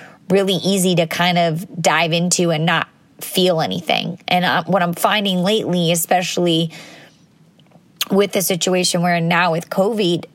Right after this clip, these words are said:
covid, sorry, is I want to run. And I've been running so much lately to the point where my body is so tired.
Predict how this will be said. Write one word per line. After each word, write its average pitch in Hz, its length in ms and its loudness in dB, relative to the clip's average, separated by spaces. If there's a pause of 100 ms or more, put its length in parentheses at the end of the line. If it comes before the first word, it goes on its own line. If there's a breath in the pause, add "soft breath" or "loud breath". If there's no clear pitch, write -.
covid, 190 600 0
sorry, - 540 -6 (680 loud breath)
is 226 320 0 (100)
I 208 300 2
want 202 400 -2
to 196 300 0
run. 175 640 0 (200)
And 196 160 2
I've 202 180 0
been 202 180 0
running 180 400 0
so 196 380 0
much 196 380 -2
lately 180 300 0
to 196 120 -4
the 185 80 0
point 220 300 -2
where 190 100 0
my 185 200 0
body 196 300 -2
is 190 120 -2
so - 800 -4
tired. - 680 -4